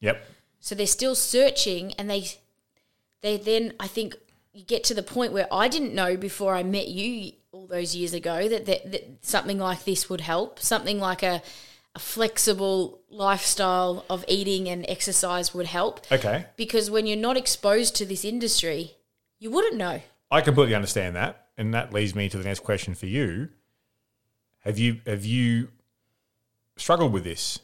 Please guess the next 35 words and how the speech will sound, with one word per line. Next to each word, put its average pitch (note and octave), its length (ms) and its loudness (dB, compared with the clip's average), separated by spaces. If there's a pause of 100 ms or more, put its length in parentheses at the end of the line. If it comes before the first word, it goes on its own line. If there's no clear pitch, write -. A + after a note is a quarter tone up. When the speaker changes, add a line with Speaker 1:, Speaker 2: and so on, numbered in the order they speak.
(560)
Speaker 2:
I A#3 100 0
definitely A3+ 520 0
struggle F3+ 260 0
with E3+ 100 -4
making E3+ 300 -8
mistakes. E3 380 -6
Speaker 1:
I, A2+ 220 2
I A2 40 6
know G2 140 4
the F#2+ 80 -2
answer. G2+ 500 -2
I'm G#2 200 -2
just F#2 180 -6
getting G2+ 180 -2
it F#2+ 80 -2
out G2+ 120 2
Speaker 2:
Yeah. G2+ 100 -4
Speaker 1:
there F#2+ 80 0
for G2+ 100 -6
the F2+ 80 -6
person E2+ 320 -6
listening. F2+ 420 -6 (120)
Speaker 2:
I G3+ 40 -10
definitely C4 300 2
struggle A3 320 2
with F#3+ 200 -6
the - 40 -12
guilt F#3+ 340 -2
of F3+ 100 -6
making F3 280 -4
mistakes. E3 580 -4 (120)
Again, F#3 360 -2
I E3 100 0
have F#3 220 -4
a F3+ 180 0